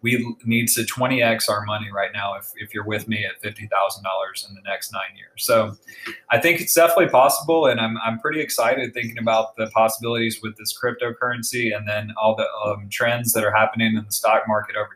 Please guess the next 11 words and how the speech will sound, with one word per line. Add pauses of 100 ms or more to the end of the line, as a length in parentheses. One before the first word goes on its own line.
time. (540)
I
do
wanna
buy
Bitcoin, (100)
um, (140)
as
soon
as
possible,